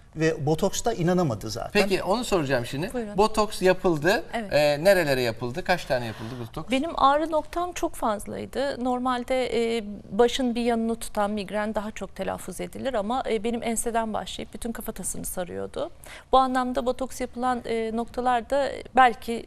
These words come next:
Speaker 3: diğer hastalara göre daha fazlaydı. E,
Speaker 2: Testten sonra ne hissettiniz?
Speaker 3: Ee, inanılmaz bir duyguydu. Ben şöyle tarif edeyim ki, e, ço-, birçok, e, doktor, e, bana "Ağrıyla yaşamayı öğreneceksin." dedi.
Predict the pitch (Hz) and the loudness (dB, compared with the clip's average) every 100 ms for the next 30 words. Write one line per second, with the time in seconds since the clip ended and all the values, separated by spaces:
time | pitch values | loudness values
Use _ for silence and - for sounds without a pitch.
0 | - 233 208 190 - 190 180 180 202 269 | 0 2 2 0 -8 -8 -8 -8 -6 -4
1 | 240 208 - - - 208 202 302 - - | -4 -4 -6 -8 -8 -10 -8 -8 -10 -16
2 | - - - - 247 247 240 233 - 220 | -20 -20 -8 -4 -2 0 0 -2 -6 -12
3 | - - 170 - 214 196 196 196 185 143 | -14 0 0 4 4 6 2 0 -4 -8
4 | 139 147 156 - - - - - - - | -10 -12 -16 -18 -16 -16 -16 -18 -18 -10
5 | - 226 240 254 294 359 440 427 285 233 | -4 -4 0 4 4 6 4 4 2 2
6 | 226 196 220 208 349 349 302 302 - 349 | 0 0 -4 -2 0 4 2 2 -2 -2
7 | 269 240 220 220 233 285 302 - 285 294 | 2 4 4 0 -4 -6 -6 -6 -2 -2
8 | - 240 240 - - - 320 247 339 381 | 0 -2 -4 -10 -12 -6 -4 2 2 4
9 | 277 - - 220 208 208 190 220 220 254 | 0 -2 -4 -2 0 -2 -2 -2 -2 -2
10 | 320 - - 233 226 240 233 269 320 - | -2 -4 -6 -6 0 2 2 0 -6 -4
11 | - 247 339 330 254 254 - 269 262 214 | 4 4 4 0 0 -2 -4 -4 -4 -2
12 | 220 226 254 - - 170 - 175 - 233 | -4 -4 -6 -6 -8 -10 -12 -12 -8 -10